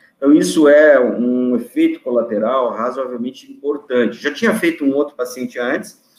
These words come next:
mas o paciente foi diagnosticado com esclerose múltipla, na verdade, então foi, é uma doença autoimune, como a Bárbara tava com medo lá, e, e, e esse outro paciente não, parece que foi o efeito colateral da própria vacina, pelo menos, é, não sei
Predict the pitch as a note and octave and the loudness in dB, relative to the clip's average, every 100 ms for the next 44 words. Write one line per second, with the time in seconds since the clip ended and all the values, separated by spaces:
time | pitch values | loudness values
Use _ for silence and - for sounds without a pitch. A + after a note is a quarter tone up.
0 | _ _ B2 A#2+ - B2 C3+ C#3 B2 B2 | _ _ -2 0 0 2 2 2 2 4
1 | B2 A#2+ A#2+ A2+ G#2+ A#2 - A2 A2+ A2+ | 2 2 0 0 0 -4 -2 2 2 2
2 | A2 A2 D3 - A#2 G#2+ G2+ A2 A2 B2 | 2 2 0 -2 -2 0 2 2 0 -4
3 | B2 G2 _ - A#2+ G2 A2+ A2+ A2+ A#2 | -4 -6 _ -4 -2 0 2 2 2 2
4 | B2 A#2 C3 C#3 A#2 A2 A2 G#2+ G#2 - | 0 0 0 0 -2 0 2 2 0 -6
5 | - _ _ - A2 A2+ A2 G#2+ A#2+ G#2+ | -20 _ _ -16 -4 -4 0 2 2 2
6 | A2 D3+ - - _ _ _ _ _ - | 0 -2 -6 -14 _ _ _ _ _ -8
7 | C3 C3 C3 - - B2 A#2+ A#2+ A2+ A2+ | -6 -4 -6 -8 0 2 4 4 4 4
8 | A2 G#2+ G#2+ - _ _ _ _ - C#3 | 4 4 2 -4 _ _ _ _ -2 0
9 | - E3 F3 F3 D#3 E3 - F3+ D3 B2+ | 2 2 0 0 -4 -6 -8 -6 -4 -4
10 | G2+ G2+ G#2 - B2+ B2+ A#2+ A2+ - B2 | -6 -8 -10 -12 -8 -6 -6 -10 -6 -6
11 | A#2 A#2 A#2 A#2 - A#2 B2+ A#2+ A#2+ B2 | -2 -2 0 0 -2 -4 -4 -6 -6 -8
12 | - G#2+ G2 F#2+ F#2 _ _ G2+ G#2+ A2 | -6 -4 -4 -6 -14 _ _ -6 -2 0
13 | G#2+ G#2+ G#2+ G2+ G#2 A2 G#2+ A#2 A2 A2 | 0 0 2 2 2 0 0 -2 -2 -2